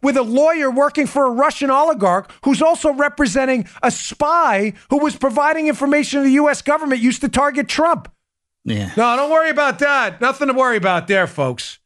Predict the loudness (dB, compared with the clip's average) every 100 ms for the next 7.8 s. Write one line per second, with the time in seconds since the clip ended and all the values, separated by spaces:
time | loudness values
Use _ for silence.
0 | _ _ _ _ _ -14 -12 -12 -8 -4
1 | -2 -2 -6 -14 _ -4 -2 0 -2 -4
2 | -4 -4 -8 _ 0 0 2 0 -2 -4
3 | -6 -6 -2 0 0 -2 -2 -2 -2 -4
4 | -6 -6 -2 0 0 0 0 -2 -2 -4
5 | -2 -2 -2 -2 -2 0 0 -2 -4 -2
6 | -2 -2 -4 -2 -2 0 0 0 0 -2
7 | -2 _ _ _ 0 0 2 0